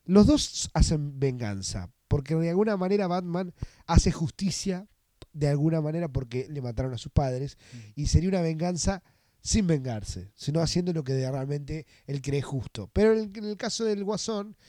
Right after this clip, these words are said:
Speaker 1: él se venga de la sociedad por lo que le ha hecho, pero no haciendo justicia, simplemente por,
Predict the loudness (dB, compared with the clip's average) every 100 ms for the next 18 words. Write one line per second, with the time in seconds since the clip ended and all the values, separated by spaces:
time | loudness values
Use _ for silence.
0 | -20 -16 0 2 2 -4 -12 0 4 4
1 | 2 -2 -4 -4 -2 -2 -2 -2 -2 0
2 | 0 -2 -4 -4 -4 -2 0 2 0 0
3 | 0 -2 -4 _ -20 -20 _ 0 2 4
4 | 0 -2 -4 -10 -12 -12 -12 -10 -6 -4
5 | -4 -6 -8 -8 -10